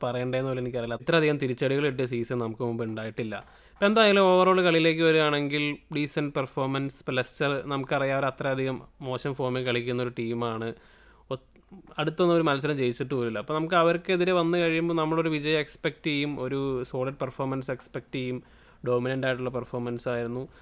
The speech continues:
ഫസ്റ്റ് ഹാഫിൽ ഗോൾ അടിച്ചു, പിന്നെ മൊത്തം നമ്മൾ മൂന്ന് ഗോളുകൾ അടിച്ചു. അതുപോലെ തന്നെ ഹോയിലൻഡിനും ഗാർനാച്ചോയ്ക്കൊക്കെ ഗോൾ ഡ്രൗട്ട് ബ്രേക്ക് ചെയ്യാൻ സാധിച്ചു എന്നുള്ളതാണ്. അതുപോലെ തന്നെ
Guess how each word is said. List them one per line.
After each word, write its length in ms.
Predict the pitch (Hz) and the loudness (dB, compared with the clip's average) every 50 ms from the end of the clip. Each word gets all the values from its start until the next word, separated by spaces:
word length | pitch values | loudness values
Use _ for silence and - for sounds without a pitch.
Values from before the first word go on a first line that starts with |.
| - _ - | -20 _ -10
ഫസ്റ്റ് 240 | - 123 - - 139 127 | -10 -10 -8 -4 -2 -2
ഹാഫിൽ 220 | 123 - 135 123 127 127 | -2 -2 -2 -4 -2 -2
ഗോൾ 160 | 120 120 120 123 | -2 -2 -2 -4
അടിച്ചു, 220 | 120 113 - 135 127 123 | -6 -6 -6 -6 -6 -4
പിന്നെ 140 | 123 117 120 117 | -6 -6 -6 -8
മൊത്തം 200 | 113 - - 123 123 | -8 -8 -8 -8 -6
നമ്മൾ 140 | 120 120 123 120 120 | -6 -6 -6 -6 -6
മൂന്ന് 180 | 120 120 120 127 123 | -6 -4 -4 -4 -4
ഗോളുകൾ 260 | 120 120 120 120 120 123 | -4 -4 -4 -4 -4 -4
അടിച്ചു. 280 | 117 117 113 - 131 131 135 - - _ - _ - - - 147 | -6 -8 -10 -10 -10 -10 -10 -12 -18 _ -20 _ -18 -8 -6 -2
അതുപോലെ 260 | 147 147 147 165 165 156 | 0 2 2 2 2 2
തന്നെ 140 | 160 165 160 143 | 2 0 0 2
ഹോയിലൻഡിനും 640 | 151 151 147 147 151 160 160 160 160 160 165 160 160 156 | 2 2 2 2 2 0 0 0 0 0 0 0 0 2
ഗാർനാച്ചോയ്ക്കൊക്കെ 840 | 151 139 139 143 147 147 143 - 165 151 147 160 151 - - 156 139 - - - _ _ _ _ _ - _ _ _ _ _ _ - - - 170 151 | 2 2 2 0 -2 -4 -4 -2 -4 -4 -4 -4 -6 -4 -2 -4 -4 -4 -6 -12 _ _ _ _ _ -20 _ _ _ _ _ _ -16 -8 -6 -2 0
ഗോൾ 180 | 151 147 156 156 160 151 | 2 2 4 2 2 2
ഡ്രൗട്ട് 300 | - 160 160 156 - 165 151 | 2 0 0 0 -2 -2 0
ബ്രേക്ക് 220 | 151 143 143 135 - | 0 0 0 0 0
ചെയ്യാൻ 180 | 160 151 143 147 139 - | -2 -2 -2 -2 -2 -2
സാധിച്ചു 300 | 139 135 135 131 - 143 139 | -2 -2 -2 -4 -6 -4 -4
എന്നുള്ളതാണ്. 540 | 139 135 127 131 127 131 127 123 120 123 139 - - - - - - - - - 135 | -4 -2 -2 -2 -2 -2 -2 -4 -4 -6 -8 -10 -14 -20 -20 -20 -20 -14 -8 -4 -2
അതുപോലെ 240 | 135 135 135 139 139 | -2 -2 -2 -2 -2
തന്നെ 140 | 135 135 | -4 -4